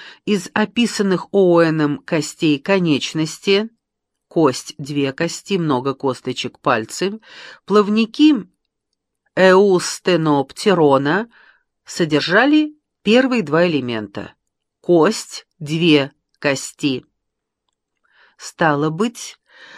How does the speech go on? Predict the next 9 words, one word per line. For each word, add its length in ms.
у 100
некоторых 720
рыб 380
плавники 560
были 240
устроены 680
подобно 600
конечностям 880
позвоночных. 920